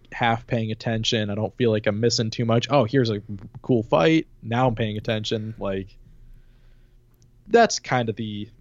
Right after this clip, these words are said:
the, the pattern of this movie. It's definitely one that you could, like, watch with people and, like, hang out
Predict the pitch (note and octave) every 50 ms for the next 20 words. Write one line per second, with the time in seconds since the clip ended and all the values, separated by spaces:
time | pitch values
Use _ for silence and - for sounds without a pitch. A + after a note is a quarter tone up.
0 | - - - A2 G#2 G2 F#2+ G2 G#2 - - - - - A2 - - - G#2+ G2+
1 | G#2 A2 G#2+ A2 A2 A2+ A2+ - _ _ - - - A#2 A2+ A2+ - A#2+ A2+ -
2 | - A#2+ A#2+ A2 A#2 A#2 A2 A2 - - E3 D#3 C#3 - C#3+ B2+ B2 A#2 A#2+ A2+
3 | A#2 A2+ A2 - - - G2+ F#2 F#2 F2+ - - - - _ - _ _ _ -
4 | - - - - _ _ - - G#2+ G2+ G#2 F#2+ G2 A2 - - G#2 F#2+ F#2+ F#2
5 | - - - G2 G2 F#2+ - F#2 F#2 F#2+ G2 F#2+ - - - G#2 F#2+ F#2 F2+ E2+
6 | F2 F2 F2+ - - _ _ _ - - - - - - - - - - - -
7 | - - _ - - - - - B2+ A#2 A2+ A2+ A2+ G#2+ A2+ A2+ A#2 -